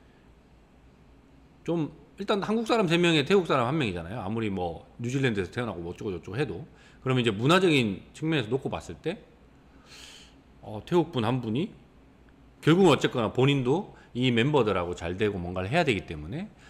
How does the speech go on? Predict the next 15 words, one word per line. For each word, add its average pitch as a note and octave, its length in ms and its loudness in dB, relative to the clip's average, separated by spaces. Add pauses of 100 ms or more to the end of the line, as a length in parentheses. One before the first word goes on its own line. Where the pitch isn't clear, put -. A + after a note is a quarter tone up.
(100)
자기 C3 240 -2
자신의 A2+ 540 0 (380)
기준이 B2+ 480 0
명확하게 G#2+ 540 0
세워놓-, G2 360 -4 (280)
명확하게 G#2+ 460 2
그 F#2+ 140 -8
기준을 G2+ 300 -6
세워놓고 D3+ 800 -4 (280)
그거 D#3 280 6
가지고 A2+ 340 2
이제 D#2+ 260 -6 (160)
조율하고 A#2+ 400 2
있지 F#2+ 160 -6
않나, G2 280 -10